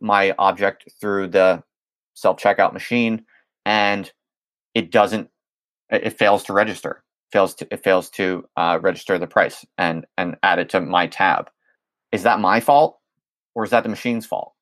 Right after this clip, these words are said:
I mean, of course you can say, "Oh, but Justin, you should know you're supposed to, you have to make sure the barcode lines up with the, with the red, uh, light representing the scanner."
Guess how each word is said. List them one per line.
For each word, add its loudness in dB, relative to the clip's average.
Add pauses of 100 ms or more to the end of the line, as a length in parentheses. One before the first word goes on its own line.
(1500)
I 0
mean, -2 (280)
of -2
course 2
you -2
can -8
say, 2 (260)
"Oh, 6
but 0
Justin, -2
you -4
should -8
know 2
you're -6
supposed -6
to, -16
you -8
have -2
to -10
make -4
sure -4
the -4
barcode 0
lines -4
up 2
with -4
the, -8 (400)
with -6
the -4
red, 0 (540)
uh, 4
light -2 (340)
representing -4
the -2
scanner." -4